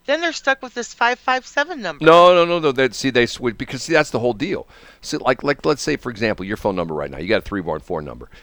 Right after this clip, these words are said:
Speaker 1: Isn't this kind of a s-, similar to putting, um, an X on the door?
Speaker 2: No, it's putting an R on, on scarlet letter on, on, what is it? Uh, S, what, what, what's the scarlet letter? What was it?
Speaker 1: A.
Speaker 2: A, A, okay. It's the same thing.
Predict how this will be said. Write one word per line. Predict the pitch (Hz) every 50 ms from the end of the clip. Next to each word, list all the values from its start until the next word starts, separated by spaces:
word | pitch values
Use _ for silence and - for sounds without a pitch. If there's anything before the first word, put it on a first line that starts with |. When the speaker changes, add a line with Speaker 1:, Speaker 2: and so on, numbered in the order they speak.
| _ - - - - - - -
Speaker 1:
Isn't | - 330 330 453 466 453
this | - 403 359 - -
kind | - - 285 277 269
of | 277 269 233
a | 226
s-, | 214 196 - - - _
similar | - - - - 277 254 262 254 247 240 240
to | - - - 240 226 208
putting, | - - - 247 214 226 220 214 202 196 - - -
um, | 180 196 185 190 -
an | 196 214 -
X | - - 196 - - -
on | - 247 247
the | 247 262
door? | 262 294 285 285 294 302 311 311 302 _ _ _ _ _ _ _
Speaker 2:
No, | - 143 110 85 82
it's | 82 -
putting | - - 110 92 92 85
an | 71 78
R | - - 95 95 95 90 80 78
on, | 76 76 71 - -
on | 80 76 76 76 -
scarlet | - - - - 90 90 85 78 78 - -
letter | 87 95 95 87 85 78 76 82
on, | 80 76 76 73 73
on, | - 78 76 73 71
what | 78 87 87
is | 82 85
it? | 85 73 73 - _ _
Uh, | - 85 76 76 - 82 87 76 - -
S, | 104 101 101 - - - -
what, | 110 110 101
what, | 104 117 120 120
what's | 110 113 123 127 - -
the | 107
scarlet | - - - 110 110 104 98
letter? | 95 98 98 107 104
What | 92 101 107
was | 110 101
it? | 104 - -
Speaker 1:
A. | - 214 202 196 208 208 - _ _ _ _
Speaker 2:
A, | 98 92 80 - - 78
A, | 85 78
okay. | - - 76 65 69
It's | 76 85 -
the | - -
same | - 123 104 87
thing. | - 71 -